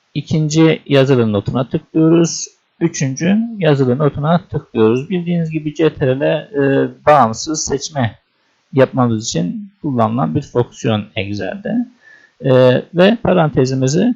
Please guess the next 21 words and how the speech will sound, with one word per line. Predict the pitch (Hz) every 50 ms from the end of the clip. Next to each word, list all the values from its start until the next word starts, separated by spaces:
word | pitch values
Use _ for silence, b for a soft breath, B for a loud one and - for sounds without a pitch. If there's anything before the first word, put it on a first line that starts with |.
| - -
kapatıyoruz. | 196 - 165 147 - - - 107 139 139 135 - -
Gördüğünüz | - 208 202 190 185 196 190 185 185 180 175
gibi | 170 165 160 160 170 180
ne | 185
yapıyor? | 170 135 117 110 113 101 131 143 156 185 175 - 151 147
E, | 139 139 139 - -
ayrı | 165 160 165 170 165 156
ayrı | 147 139 139
seçtiğim | 135 - 160 147 143 - - 170 156 120
için | 110 - -
aralarına | - 151 139 123 120 113 110 113 123 143 170
noktalı | 165 139 127 117 - - 113 110 110 110
virgül | 123 120 113 110 107 123 151 180 220 - _ _ _ _ _ _ _ _ _ _ _ _ _ _ -
koyuyor. | - 113 101 98 95 98 113 131 208 254 - - _ b b b b b b b b -
E, | 160 135 131 127 127 131
toplama | - - 185 - - 185 180 180 170 165
fonksiyonunu | 160 - 180 160 160 143 - - - 131 117 110 110 107
da | 147 135 82 - -
ayrı | 160 156 143 127 120 120
ayrı | 113 110 113 127 135 - -
değerlendirebiliyoruz. | 131 131 127 120 120 117 113 110 110 113 113 110 104 107 98 104 104 101 101 104 110 123 135 - - - -